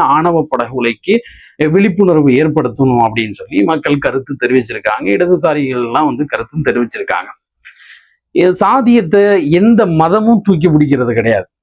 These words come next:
அஹ், இந்து மதமா இருக்கட்டும், கிறிஸ்தவ மதமா இருக்கட்டும், இ-, இஸ்லாமா இருக்கட்டும், எதுவுமே வந்து சாதியத்தை தூக்கி பிடிக்கிறது, அதாவது நீ ஒ-, நீ வந்து வசந்தவன், நாங்கெல்லாம் தாழ்ந்தவன்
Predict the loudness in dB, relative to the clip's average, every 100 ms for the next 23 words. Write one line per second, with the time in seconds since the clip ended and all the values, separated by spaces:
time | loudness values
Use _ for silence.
0 | _ _ -2 0 2 4 4 2 2 2
1 | 2 -2 -6 -4 -2 -2 -2 -4 0 0
2 | 0 -2 0 -2 -4 -10 -10 -10 -10 -6
3 | -2 -2 -2 -2 -2 -2 -4 -8 -6 -6
4 | -4 -2 0 2 4 4 2 2 2 2
5 | 0 2 0 0 -4 -6 -4 0 -2 -2
6 | -2 -2 0 0 0 2 2 2 2 2
7 | 2 4 4 4 2 2 2 0 0 0
8 | -2 -2 -2 -2 -2 -2 -2 -2 -2 -4
9 | -4